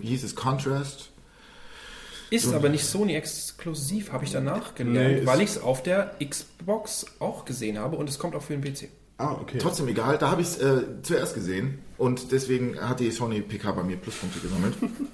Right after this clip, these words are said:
Speaker 1: Ähm, gut fand ich, äh, die
Speaker 3: Erzähl
Speaker 1: Vita-Ankündigung
Speaker 3: doch mal
Speaker 1: von
Speaker 3: kurz was zu Contrast, bevor wir
Speaker 1: Ach so,
Speaker 3: jetzt
Speaker 1: ah, Entschuldigung.
Speaker 3: vergessen, was so
Speaker 1: Ja.
Speaker 3: ist.
Speaker 1: Äh, Contrast ist wohl ein, äh, sehr, äh, vielschichtiger Puzzler, wo man,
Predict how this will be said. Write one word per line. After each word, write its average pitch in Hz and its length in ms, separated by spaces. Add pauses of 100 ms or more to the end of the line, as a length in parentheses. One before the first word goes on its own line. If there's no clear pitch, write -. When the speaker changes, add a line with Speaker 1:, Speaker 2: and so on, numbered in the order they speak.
(640)
Speaker 1:
Ähm, 107 460
gut 147 180
fand 139 300
ich, 110 280 (680)
äh, 95 440
die 98 120
Speaker 3:
Erzähl 98 80
Speaker 1:
Vita-Ankündigung 131 680
Speaker 3:
doch 156 120
mal 131 100
Speaker 1:
von 117 160
Speaker 3:
kurz 113 120
was - 20
zu 120 80
Contrast, - 580
bevor - 240
wir 117 60
Speaker 1:
Ach - 40
so, 202 120
Speaker 3:
jetzt 120 120
Speaker 1:
ah, 165 140
Entschuldigung. 135 440
Speaker 3:
vergessen, 117 140
was - 60
so 113 100
Speaker 1:
Ja. - 100
Speaker 3:
ist. 175 240 (500)
Speaker 1:
Äh, 135 100
Contrast 160 480
ist 139 260
wohl 131 240
ein, 107 360
äh, 92 180
sehr, 101 640 (300)
äh, - 80 (440)
vielschichtiger 95 1300 (280)
Puzzler, 160 500 (680)
wo 98 100
man, 85 480